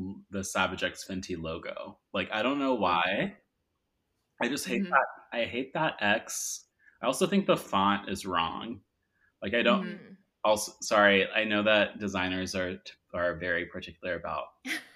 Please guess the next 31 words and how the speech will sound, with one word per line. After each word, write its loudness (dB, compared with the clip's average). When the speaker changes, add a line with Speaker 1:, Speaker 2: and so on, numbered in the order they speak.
Speaker 2:
<laughs> -2
Speaker 1:
font 4
and 2
typography, -4
so, -10
or -4
type, -10
so -12
I 8
always 6
get 4
dragged 4
for -10
that. -6
Um, 6
Speaker 2:
<laughs> -4
Speaker 1:
let's 2
see. -2
Uh, 8
yeah, 10
I 6
just, 0
I 4
think 0
that's 0
the 2
wrong, 4
I -2
get 2
it, 2
like, 2